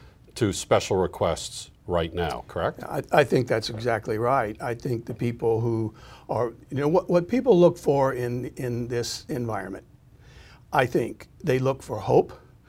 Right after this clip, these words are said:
Speaker 2: and they
Speaker 1: Hmm.
Speaker 2: look for stability. And I think that's one of the things that, or two of the things, I guess, about philanthropy. Um, philanthropy is about hope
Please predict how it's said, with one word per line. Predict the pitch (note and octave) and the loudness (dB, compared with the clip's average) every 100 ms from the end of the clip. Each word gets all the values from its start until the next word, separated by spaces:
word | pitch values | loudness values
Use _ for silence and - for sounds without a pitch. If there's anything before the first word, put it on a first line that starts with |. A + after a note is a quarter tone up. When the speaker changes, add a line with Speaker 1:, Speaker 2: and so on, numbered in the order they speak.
| - - - | -20 -18 -4
Speaker 2:
and | A2+ | 0
they | B2+ | 2
Speaker 1:
Hmm. | A#2+ | 4
Speaker 2:
look | B2 | 2
for | - | -2
stability. | D#3 - B2 A2+ A2 A2+ - - - - - - - | -6 0 2 2 0 -10 -20 -20 -20 -20 -20 -20 -6
And | D#3 B2+ | 0 4
I | C3+ C3+ | 4 4
think | E3+ D#3 | 4 2
that's | D#3+ F3+ F3+ - - C3 - _ - - - - | 4 2 0 -8 -10 -20 -20 _ -20 -20 -20 -18
one | C#3+ C3+ D#3+ G3+ | -10 2 6 8
of | F3 | 8
the | |
things | D3 C3+ C3 A2 | 6 2 0 0
that, | - - - - - | -4 -4 -10 -20 -12
or | C#3+ | -12
two | - A3+ | -2 0
of | E3+ | 2
the | C3 | 0
things, | - C#3+ A2+ | -2 -4 -4
I | |
guess, | B2 A#2 - - - - | -4 -4 -6 -14 -12 -2
about | D3+ D#3+ D3 | 4 4 4
philanthropy. | C#3 E3 F#3+ - - - - - - - - | 4 4 4 0 -10 -18 -20 -20 -20 -14 -2
Um, | C#3 C3 C3 | 2 4 2
philanthropy | C3 E3 D3+ G3+ A3 - C#3 | -2 0 2 2 0 -2 -2
is | A#2+ | -2
about | C3+ C#3+ B2 | -2 -2 2
hope | D#3 G3 - | 2 2 -8